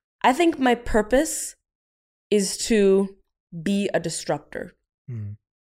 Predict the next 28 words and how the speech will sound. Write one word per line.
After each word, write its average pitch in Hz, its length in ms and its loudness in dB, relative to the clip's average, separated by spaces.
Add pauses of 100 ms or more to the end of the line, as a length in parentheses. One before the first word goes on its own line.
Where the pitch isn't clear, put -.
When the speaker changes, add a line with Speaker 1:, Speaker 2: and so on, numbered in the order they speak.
(120)
Speaker 1:
I 190 140 6
have 202 300 2
come 190 260 -2
to 180 80 -4
terms 170 380 -2
with 160 140 -4
that 147 200 0
word. 143 280 -6 (840)
It 233 140 -4
used 226 520 2
to 247 280 4 (440)
mean 196 340 0 (1400)
destruction, 196 800 -2
chaos 185 460 2
to - 100 -4
me, 254 100 2
but 202 120 0
now 175 220 2
it 170 60 0
means 175 220 -4
beautiful 151 380 -6
chaos - 380 -10
to - 60 -12
me. 156 140 -10 (180)
I 131 140 6
Speaker 2:
Mm. 226 60 6
Speaker 1:
wanna 262 200 2
disrupt 185 720 -2